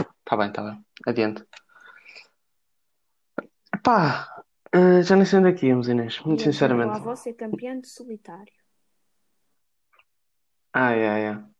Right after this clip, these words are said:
Speaker 1: Pá, mas eu também não tenho nada a acrescentar. Queria só deixar aqui, tipo, a voz ao longo do país. Eh, esqueçam lá isso, ok? Tá ganho. Esqueçam.
Speaker 2: Também há aquele jogo que é de encontrar os parzinhos. Sabes?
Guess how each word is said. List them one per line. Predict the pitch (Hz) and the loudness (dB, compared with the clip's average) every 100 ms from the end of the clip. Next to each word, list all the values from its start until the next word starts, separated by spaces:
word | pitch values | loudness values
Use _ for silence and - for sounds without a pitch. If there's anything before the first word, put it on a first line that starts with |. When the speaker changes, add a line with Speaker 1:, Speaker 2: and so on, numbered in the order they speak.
| _ _ - | _ _ 0
Speaker 1:
Pá, | 226 | 2
mas | 147 147 | 4 4
eu | 160 | 2
também | 170 175 | 4 4
não | 175 | 6
tenho | 175 | 4
nada | 170 | 4
a | 170 | 2
acrescentar. | 170 180 160 | 0 0 0
Queria | - 117 | 2 2
só | 120 | 4
deixar | 117 117 127 | 4 4 4
aqui, | 127 127 160 170 | 2 4 2 4
tipo, | 165 165 160 | 2 2 4
a | 117 | 4
voz | 113 120 123 | 4 2 2
ao | 120 | 2
longo | 127 127 127 | 4 2 2
do | |
país. | 139 135 156 185 - _ _ _ _ _ _ - - - | 2 4 4 2 -4 _ _ _ _ _ _ -20 -14 0
Eh, | 147 143 147 | 2 4 4
esqueçam | 143 - 131 123 | 2 0 0 2
lá | 135 135 | 2 2
isso, | 123 - | -2 -8
ok? | - 104 113 - | -6 -4 -4 -4
Tá | 98 | -2
ganho. | 101 127 156 156 _ _ _ _ | 0 0 -2 -6 _ _ _ _
Esqueçam. | _ - 117 - - _ _ _ _ _ _ 294 | _ -4 -4 -4 -18 _ _ _ _ _ _ -16
Speaker 2:
Também | 285 | -12
há | 285 | -12
aquele | 262 262 247 | -12 -12 -12
jogo | 226 226 | -12 -16
que | 226 | -10
é | 254 | -8
de | |
encontrar | 262 240 247 240 233 | -6 -6 -8 -10 -12
os | - | -12
parzinhos. | 220 214 220 240 190 190 - _ _ _ _ _ _ | -14 -12 -12 -14 -16 -20 -20 _ _ _ _ _ _
Sabes? | - 214 175 - | -14 -14 -14 -20